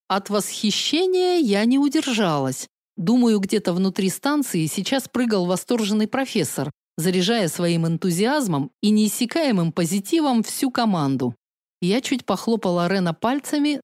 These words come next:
давая понять, что пора. "Привет!" изрёк компаньон и забавно мотнул головой. Он это в порыве эмоций сделал, но Чу жест понравился.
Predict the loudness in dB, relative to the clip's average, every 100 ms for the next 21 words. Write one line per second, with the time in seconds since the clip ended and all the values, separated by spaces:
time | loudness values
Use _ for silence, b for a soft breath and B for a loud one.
0 | -8 -2 0 0 -2 -2 -2 0 0 -2
1 | -4 -6 -4 -4 -4 -4 -2 -2 -4 -6
2 | -10 _ _ _ _ _ -2 0 2 0
3 | -2 -10 _ _ _ -2 0 2 0 -2
4 | -4 -2 -2 0 0 0 -4 -6 -2 0
5 | 0 0 0 0 0 -2 -2 -2 0 -2
6 | 0 0 -2 -4 _ _ -2 0 0 -2
7 | -4 -2 0 2 2 2 2 0 -2 -2
8 | -2 0 0 0 -2 -10 _ -2 0 0
9 | 0 2 4 2 -2 -4 -4 0 0 0
10 | 0 -4 -4 -6